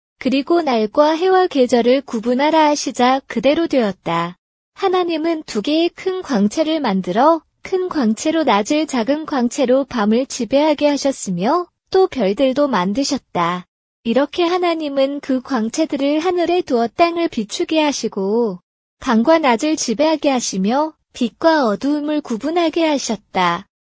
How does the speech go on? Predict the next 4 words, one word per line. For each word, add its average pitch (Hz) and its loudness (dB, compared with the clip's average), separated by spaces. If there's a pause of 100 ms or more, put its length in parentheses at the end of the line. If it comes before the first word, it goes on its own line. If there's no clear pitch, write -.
(160)
이것은 294 0
하나님이 349 -2
보시기에 285 0
좋았다. 180 -2